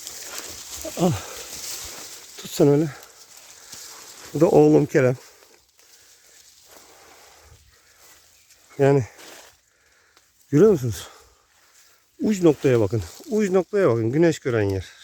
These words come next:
Bak. Bizde de var. Aynı sorun. Biraz dediğim gibi babam ocakları biraz fazla sık dikmiş. Seyredeceğiz bunları. Ama yavaş yavaş, birden olmuyor. Birden olursa bize sıkıntı oluyor.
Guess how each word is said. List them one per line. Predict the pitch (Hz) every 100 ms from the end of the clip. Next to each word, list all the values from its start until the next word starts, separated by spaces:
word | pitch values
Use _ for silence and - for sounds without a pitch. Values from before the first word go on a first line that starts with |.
| -
Bak. | 113 _ - - _ _ _ _ _ _ _ _ -
Bizde | 117 139
de | 151
var. | 110 101 _ _ _ _ _ _ - - - _ - -
Aynı | 123 123
sorun. | 110 139 151 160
Biraz | 139 143 - -
dediğim | 131 143 143
gibi | 143 127 - -
babam | 131 127 135 139
ocakları | 127 139 151 127 -
biraz | 139 131
fazla | 143 139
sık | 143 120 -
dikmiş. | 107 170 - - _ - _ - _
Seyredeceğiz | - 123 120 117 135 135 117
bunları. | 104 101 87 - - - - - - -
Ama | 113 139
yavaş | 135 127 123 113
yavaş, | 104 107
birden | 117 117 120
olmuyor. | 123 113 104 - _ _ _ _ _ _ _ _ _ _ _ _ _
Birden | 120 120
olursa | 120 117 98 147 107 _ _ _ _ _ _ _ _ _ _ _ _ _ _ _ _
bize | 120 113
sıkıntı | 120 107 117 110 120
oluyor. | 101